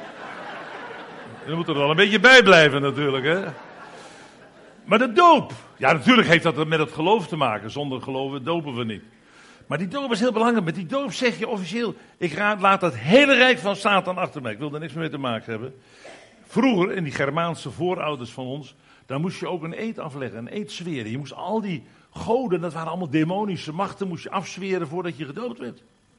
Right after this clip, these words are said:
Je moest zeggen: "Ik wil niks meer met Wodan en Thor en, eh, hoe ze allemaal mochten heten, Freya te maken hebben.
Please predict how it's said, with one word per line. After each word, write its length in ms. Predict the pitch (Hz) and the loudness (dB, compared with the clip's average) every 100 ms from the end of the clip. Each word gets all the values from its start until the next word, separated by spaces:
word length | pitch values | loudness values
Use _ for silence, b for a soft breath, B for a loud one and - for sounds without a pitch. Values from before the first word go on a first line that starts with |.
| b b b | b b b
Je 80 | 185 | -6
moest 120 | 196 | -4
zeggen: 200 | 196 185 | -4 -2
"Ik 40 | |
wil 140 | 208 277 | 0 0
niks 100 | 175 | 0
meer 120 | 226 | -2
met 160 | 196 | 0
Wodan 540 | 143 233 240 202 208 208 | 4 4 4 0 -2 -4
en 200 | 165 120 | -6 -4
Thor 340 | 226 214 190 | -4 -4 -6
en, 440 | - 175 170 156 - | -6 -6 -8 -10 -10
eh, 80 | |
hoe 140 | 170 160 | -8 -4
ze 60 | |
allemaal 180 | 165 165 | -6 -6
mochten 220 | 160 131 | -8 -6
heten, 220 | 156 151 139 | -8 -6 -10
Freya 460 | - 180 175 151 | -10 -10 -8 -10
te 120 | 131 | -10
maken 340 | 143 180 180 160 | -8 -8 -6 -6
hebben. 200 | 143 | -8